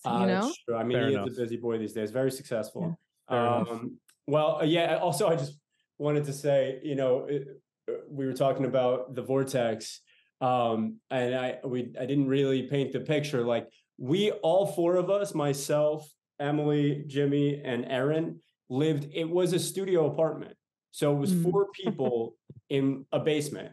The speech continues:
Speaker 2: like, no walls. We put up some, like, impromptu fake walls. I slept on a, an inflatable mattress that would deflate every time that I slept on it. So by the time I woke up, I was being, like, hugged by, like, a plastic mattress. It was,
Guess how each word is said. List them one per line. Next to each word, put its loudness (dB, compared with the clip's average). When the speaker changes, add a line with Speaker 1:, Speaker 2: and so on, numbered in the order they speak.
Speaker 2:
like, 2
no 2
walls. 2
We -4
put 0
up 4
some, 0
like, 0
impromptu -2
fake -2
walls. 0
I 0
slept 0
on 0
a, 0
an -4
inflatable 0
mattress -2
that 0
would -2
deflate -2
every -2
time -2
that -8
I 0
slept -2
on 0
it. -2
So -4
by 0
the -6
time -4
I 0
woke 0
up, -4
I -4
was -2
being, 0
like, -2
hugged -4
by, 2
like, -2
a -4
plastic -4
mattress. -6
It 0
was, 0